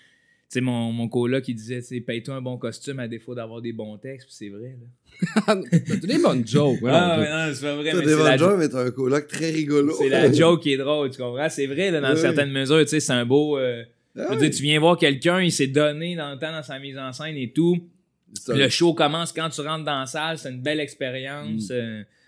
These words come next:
Speaker 1: fait que c'est le fun, tu sais, euh, fait
Speaker 3: Mais
Speaker 1: qu'après ça, les compromis,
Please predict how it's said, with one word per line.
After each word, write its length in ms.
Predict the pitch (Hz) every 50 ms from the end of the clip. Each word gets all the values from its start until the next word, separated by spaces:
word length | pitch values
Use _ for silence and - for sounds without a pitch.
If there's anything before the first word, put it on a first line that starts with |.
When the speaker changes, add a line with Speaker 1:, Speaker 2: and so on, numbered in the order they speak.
| _ _
Speaker 1:
fait 100 | - 113
que 60 | 110 -
c'est 140 | - 131
le 60 | 123 117
fun, 300 | - - 143 143 139 123
tu 60 | 117 110
sais, 60 | 120 123 131 135 131
euh, 240 | 120 117 110 110 110
fait 100 | - 113
Speaker 3:
Mais 60 | 117
Speaker 1:
qu'après 300 | - 123 113 - 120 131
ça, 160 | 123 - 170
les 180 | 180 160 143 123
compromis, 840 | - 151 147 143 127 135 135 135 127 131 143 156 175 185 185 180